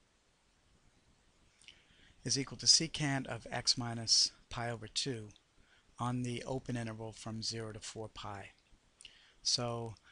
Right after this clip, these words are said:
again, to find the points of inflection, we're going to need to find the first and the second derivative here. Now this is a little bit of a messy function here, so let's see what we get. So we start with, uh, secant of x minus pi over two,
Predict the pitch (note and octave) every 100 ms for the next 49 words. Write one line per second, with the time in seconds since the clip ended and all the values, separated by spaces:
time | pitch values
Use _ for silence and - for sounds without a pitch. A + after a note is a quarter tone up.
0 | - B2 D3+ D#3 D3 - C#3+ C#3+ C#3+ C#3+
1 | C3 A#2+ A#2 - - C3+ - A#2 A#2 A2+
2 | A#2 A2+ - A2 A2 - A#2 A2 A#2 A2+
3 | A2+ A2+ A2+ G#2 - A#2 A2+ A2 - A#2+
4 | A2 A#2 A2 - A#2 A2+ A#2 A2+ B2+ A#2+
5 | G#2+ G#2+ - G#2 G#2+ - _ _ - -
6 | _ - B3+ - G#3+ F3+ D3+ D3+ C3 B2
7 | A#2 A2 A2 G#2+ - G#2+ - G#2+ G#2 G#2+
8 | G2 G#2 G#2+ - A#2 A#2 - - A2+ A2
9 | - - G#2 - _ _ - _ _ -
10 | - - D3+ - G3 G3+ G3+ C#3+ C3+ -
11 | B2 A#2+ A2+ - C#3+ - C3+ B2 A2+ -
12 | A#2+ - B2+ A#2 A2+ - A#2 A2+ A2 -
13 | A2 G#2